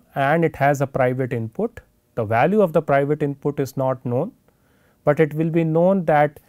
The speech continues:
its in, its input from some specific space. Okay. And you are given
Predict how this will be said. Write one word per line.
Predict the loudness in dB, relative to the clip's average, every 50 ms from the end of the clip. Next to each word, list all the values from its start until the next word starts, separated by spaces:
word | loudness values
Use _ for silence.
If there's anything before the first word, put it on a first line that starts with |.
| _ _ _ _ _ _ _ _
its | -4 -4 -4 -4 -16 _ _
in, | -4 -4 -4 -6 -10 -6 _
its | -6 -6 -2 -4
input | -2 -2 -2 0 -2 -2 -2
from | -2 -4 -4 -4 -4 -4
some | -6 -8 -8 -8
specific | -10 -6 -6 -6 -4 -6 -8 -8 -8 -10 -10
space. | -12 -8 -4 -4 -4 -4 -4 -10 -10 -14 _ _ _ _ _ _ _ _ -16
Okay. | -4 -2 -2 -2 -2 _ _ _ _ _ _ _ _ _ _ _ _ _ _ _ _ _ _ _ _ _ _ _ _ -20 _ -20 _ -20 -20 -20 _ -2
And | 0 2 2 4 4
you | 4 4
are | 4
given | 4 4 4 4 6 4 4 2 -2 -6